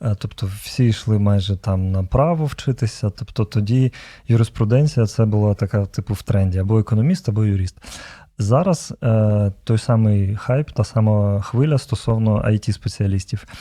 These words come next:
Скажи, будь ласка, з твого досвіду, з твою, на твою думку, наскільки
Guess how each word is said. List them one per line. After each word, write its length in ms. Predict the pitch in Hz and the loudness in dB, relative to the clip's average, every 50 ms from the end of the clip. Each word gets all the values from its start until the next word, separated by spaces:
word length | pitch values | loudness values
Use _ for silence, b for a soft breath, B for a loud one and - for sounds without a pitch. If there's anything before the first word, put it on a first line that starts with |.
| B B B B B - | B B B B B -20
Скажи, 440 | - - - 113 117 135 151 160 | -6 -2 2 2 4 4 4 2
будь 140 | 147 131 120 | 2 2 2
ласка, 280 | 123 127 - - - 120 | 2 0 0 -2 -6 -8
з 60 | - | -6
твого 300 | - - 123 120 117 120 | 0 2 2 4 4 4
досвіду, 460 | 107 110 104 101 - - 101 98 98 | 4 2 2 2 0 -2 0 0 0
з 80 | 95 - | -2 -4
твою, 360 | - - 113 107 107 113 - | -2 -2 0 0 2 0 2
на 160 | 113 113 113 | 2 2 2
твою 180 | 107 - 120 113 | 4 2 2 4
думку, 360 | 107 107 101 101 - 104 98 | 4 2 2 2 2 2 2
наскільки 840 | 101 110 - - - 160 156 - - 139 135 127 123 117 113 104 | 2 2 0 0 -2 -4 -2 0 0 0 2 2 4 4 2 2